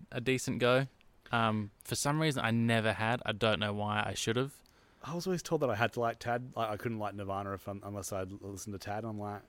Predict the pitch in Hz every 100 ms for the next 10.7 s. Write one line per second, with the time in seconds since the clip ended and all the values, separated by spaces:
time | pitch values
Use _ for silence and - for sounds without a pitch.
0 | _ 117 110 104 101 98 95 104 95 -
1 | 90 - 95 92 98 92 95 92 92 -
2 | 95 92 95 98 113 98 - 127 139 -
3 | 127 110 113 113 101 - - 110 98 -
4 | 110 101 110 101 90 101 92 - - -
5 | _ _ - _ _ _ - 127 78 -
6 | _ _ _ _ _ _ 160 185 156 131
7 | 104 123 110 113 110 107 101 98 - 110
8 | 104 95 101 98 147 160 120 104 101 98
9 | 95 - 107 92 90 104 - 156 131 -
10 | - - 247 214 165 104